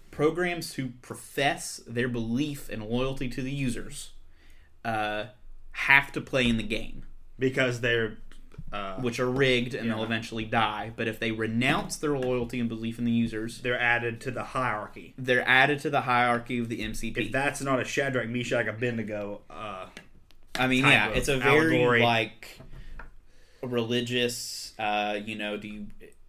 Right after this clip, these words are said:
Speaker 1: and so there's, like, this sense of, like,
Speaker 2: Deny your creator
Speaker 1: Yeah.
Speaker 2: kind of situation.
Speaker 1: Uh-huh.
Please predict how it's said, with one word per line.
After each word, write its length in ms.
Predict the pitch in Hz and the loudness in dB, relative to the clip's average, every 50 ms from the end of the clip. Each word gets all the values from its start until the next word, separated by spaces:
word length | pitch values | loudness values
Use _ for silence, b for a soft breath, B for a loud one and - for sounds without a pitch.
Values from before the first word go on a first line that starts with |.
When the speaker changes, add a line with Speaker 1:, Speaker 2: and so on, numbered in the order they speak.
| - _ _ - 113 110 - - - - - | -20 _ _ -18 -18 -14 -10 -6 -2 0 0
Speaker 1:
and 220 | - - - - | 2 2 0 0
so 160 | - 139 123 117 | 0 -2 -2 0
there's, 300 | 117 117 113 113 113 123 | 0 0 -2 -2 -2 -2
like, 180 | 113 110 - | -4 -2 -2
this 160 | - 113 110 | -6 -4 -4
sense 360 | - - 123 117 104 101 - - | -2 0 0 0 0 -2 -6 -6
of, 200 | 113 110 - - | -8 -8 -6 -4
like, 480 | 107 104 104 95 - - - - - - - - 139 131 | -2 0 0 -2 -2 -8 -16 -20 -20 -20 -20 -18 -14 -4
Speaker 2:
Deny 380 | 127 127 127 131 127 127 131 131 | -2 2 2 4 4 4 4 4
your 140 | 123 117 | 2 0
creator 580 | 110 - 127 113 110 113 107 107 110 107 107 - - - - | -2 -2 -2 0 0 0 0 -2 -2 -4 -6 -8 -16 -14 -4
Speaker 1:
Yeah. 340 | 147 131 127 120 - - - | 4 6 6 6 6 2 -2
Speaker 2:
kind 180 | - 117 107 107 | -4 -4 -4 -4
of 60 | 104 | -8
situation. 360 | - 110 101 107 101 95 90 107 | -12 -12 -12 -10 -10 -8 -8 -6
Speaker 1:
Uh-huh. 260 | 113 117 113 113 113 | -4 -2 -2 -2 -4